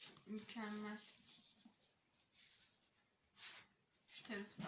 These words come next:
aynı. Diğerinde ağaç vardı, saat şeklinde. Bunda da aynı şey, ayna ve sarmaşık var.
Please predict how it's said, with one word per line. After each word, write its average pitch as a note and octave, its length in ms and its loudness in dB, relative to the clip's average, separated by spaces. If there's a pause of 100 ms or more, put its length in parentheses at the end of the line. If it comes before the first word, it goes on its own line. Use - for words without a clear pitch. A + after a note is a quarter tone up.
(120)
aynı. A3+ 360 8
Diğerinde B3+ 1400 10
ağaç B3+ 360 8
vardı, G#3 300 10
saat G#3+ 480 6 (180)
şeklinde. G#3 640 2 (520)
Bunda B3 200 8
da - 120 4
aynı A#3+ 320 10
şey, - 280 4
ayna A#3+ 320 8
ve C4+ 80 0
sarmaşık A3 720 4
var. G3+ 140 6